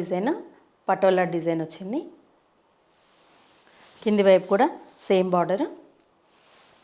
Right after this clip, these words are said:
ఇది పళ్ళు. బ్లౌజ్ వచ్చేసి బ్లూ కలర్ బ్లౌజ్ వస్తుంది, టూ సైడ్స్ బార్డర్ వస్తుంది. వైట్కి బ్లూ కలర్ కాంబినేషన్. ఈ శారీ ప్రైస్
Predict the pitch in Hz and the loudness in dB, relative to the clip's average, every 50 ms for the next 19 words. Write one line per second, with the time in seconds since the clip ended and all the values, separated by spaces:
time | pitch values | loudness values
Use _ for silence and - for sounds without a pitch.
0 | _ _ - - - - - - - - - - - _ _ _ - - - - | _ _ -20 -20 -20 -20 -20 -20 -20 -20 -20 -20 -20 _ _ _ -20 -20 -20 -12
1 | - - 190 226 233 233 208 180 165 165 196 277 330 - - - _ _ _ _ | -8 -2 0 0 2 4 4 4 4 2 -2 -4 -6 -8 -12 -20 _ _ _ _
2 | _ _ _ _ _ _ _ _ _ _ _ _ _ - - - - - - - | _ _ _ _ _ _ _ _ _ _ _ _ _ -20 -20 -20 -20 -20 -20 -20
3 | - - - - - - - - - - - - - _ - - - _ - - | -20 -20 -20 -20 -20 -20 -20 -20 -20 -20 -20 -20 -20 _ -20 -20 -20 _ -20 2
4 | - 196 214 226 226 214 208 202 196 - 202 196 - 285 269 220 226 220 214 202 | 8 10 10 12 10 10 6 4 2 2 0 2 2 2 4 8 8 8 10 10
5 | 214 208 196 202 185 175 185 180 180 175 180 175 175 - - 180 185 233 359 480 | 8 8 8 8 8 8 6 6 6 4 2 0 -2 -4 -6 -2 0 0 0 -2
6 | 508 - - - - - - 233 220 220 214 226 202 185 185 - 254 214 208 185 | -4 -10 -16 -20 -20 -8 -2 0 0 2 4 4 4 4 4 2 2 4 4 4
7 | 147 139 131 - 147 - - - 147 - - - _ _ _ _ _ _ _ _ | 4 4 0 -4 -8 -12 -14 -16 -16 -16 -16 -18 _ _ _ _ _ _ _ _
8 | _ _ _ _ _ _ _ _ _ _ _ _ _ - _ _ - - _ _ | _ _ _ _ _ _ _ _ _ _ _ _ _ -20 _ _ -20 -20 _ _
9 | _ _ - 190 196 196 190 214 202 - 320 415 466 - - - - 190 202 208 | _ _ 6 8 8 8 8 4 0 2 2 2 2 0 -8 -10 -2 4 4 4
10 | 202 - 202 196 208 202 208 190 170 143 - 165 175 156 - - 170 156 - _ | 6 6 6 6 6 4 4 0 -2 -2 -4 -8 -10 -12 -14 -16 -18 -20 -20 _
11 | _ _ _ _ _ _ _ _ _ _ _ _ _ _ - _ _ - - - | _ _ _ _ _ _ _ _ _ _ _ _ _ _ -20 _ _ -20 -20 -20
12 | - - - 240 254 247 - 247 226 214 208 202 208 202 185 180 180 - - | -14 -4 0 2 2 8 10 10 10 10 8 6 4 4 4 4 2 0 0